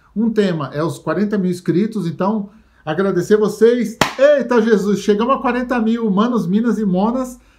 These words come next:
e em breve cinquenta mil. E agora a luta pelos cinquenta mil, certo? Pra ficar bonitinho, que nem a letra do Racionais, né, mano? Apoiado por mais de cinquenta mil manos, monas e minas. Beleza? Então, obrigado. Se você é inscrito, se você lutou pelo canal, se você compartilhou, comentou,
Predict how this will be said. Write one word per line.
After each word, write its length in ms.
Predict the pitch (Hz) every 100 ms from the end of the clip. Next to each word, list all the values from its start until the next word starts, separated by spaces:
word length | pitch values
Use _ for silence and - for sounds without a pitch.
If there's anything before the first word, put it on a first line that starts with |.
| -
e 120 | 160
em 100 | 185
breve 380 | 151 160 220 233
cinquenta 460 | - 240 247 269 269
mil. 200 | 220 175
E 40 |
agora 300 | 143 160 208
a 40 |
luta 300 | 196 214 233
pelos 260 | 226 233 208
cinquenta 380 | 226 233 226 226
mil, 400 | 190 214 247 - - _
certo? 280 | - 208 247
Pra 120 | 240
ficar 180 | 226 254
bonitinho, 420 | 262 277 208 254
que 100 | 233
nem 100 | 233
a 40 | 220
letra 240 | 202 208
do 80 | 190
Racionais, 540 | 180 180 185 165 156
né, 140 | 160 170
mano? 280 | 139 135 131
Apoiado 480 | 131 151 156 139
por 140 | 139 143
mais 260 | 156 151
de 60 | 139
cinquenta 500 | - 135 165 151 139
mil 280 | 147 185 165
manos, 440 | 147 180 180 135
monas 420 | 135 151 180 175
e 60 | 160
minas. 460 | 135 131 110 - _ _ _ _
Beleza? 540 | 127 127 156 214 214 214 - _ -
Então, 200 | 139 185
obrigado. 560 | 180 180 196 233 233
Se 80 | -
você 180 | 156 180
é 20 |
inscrito, 440 | 175 - 175 202 -
se 40 |
você 200 | 156 175
lutou 240 | 175 175
pelo 120 | 175 170
canal, 520 | 160 151 196 196 151
se 100 | 151
você 100 | 175
compartilhou, 720 | 175 175 175 143 165 196 185
comentou, 840 | 175 175 160 135 196 208 185 -